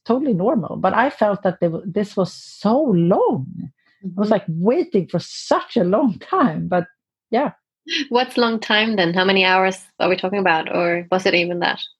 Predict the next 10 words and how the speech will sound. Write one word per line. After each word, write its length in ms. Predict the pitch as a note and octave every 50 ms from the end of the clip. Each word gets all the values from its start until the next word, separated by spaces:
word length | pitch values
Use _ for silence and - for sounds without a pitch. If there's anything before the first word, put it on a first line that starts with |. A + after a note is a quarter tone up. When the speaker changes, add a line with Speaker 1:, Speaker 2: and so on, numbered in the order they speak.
| _ _ _ _ _ _ _ _ _ _ _ _ _ _ _ _ _ _ _ _ _ _ _ _ _ _ _ _ _ _ _ _ _
Speaker 1:
Yeah, 500 | F#3+ D#3 D#3+ E3+ F#3 G#3 G3+ F#3+ F#3+ F3+
it 120 | E3 F3 E3+
was, 360 | F3 F#3 F#3 F#3+ F#3 F3+ - - - - - - - - - - - _ _ _ _ _ _ _ _ _ _ _ _ _ _ _ _ _ _ _ _ _ _ _ _ _ _ _ _ _ _ _ _ _ _ _ _ _ _ _ _ _ _ -
I 80 | G3
mean, 200 | G3+ F#3+ E3+ - -
it 80 | -
was 340 | G3 A3 G#3+ - - - _ _ -
five 340 | A#3+ A#3+ A#3+ A#3 A#3 A#3 A3
hours 600 | - - G#3+ G#3+ G#3+ G#3+ G#3 F#3 F3 D#3+ C#3+ - -
until, 680 | F#3+ F3 E3 E3 - - E3+ E3+ D#3+ D#3+ D#3+ D#3+